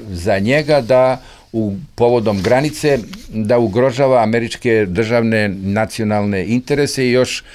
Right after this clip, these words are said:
rekao ako on bude predsjednik da će, e, pravo odbrane granice preneti na države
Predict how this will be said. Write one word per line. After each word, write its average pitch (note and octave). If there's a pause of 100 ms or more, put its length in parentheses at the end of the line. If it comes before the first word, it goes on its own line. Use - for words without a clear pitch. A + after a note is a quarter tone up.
(220)
rekao B2
ako A2+ (360)
on B2
bude G#2+
predsjednik B2+
da A#2+
će, A#2 (520)
e, - (440)
pravo B2 (140)
odbrane B2+
granice B2
preneti B2+
na B2+ (340)
države G2+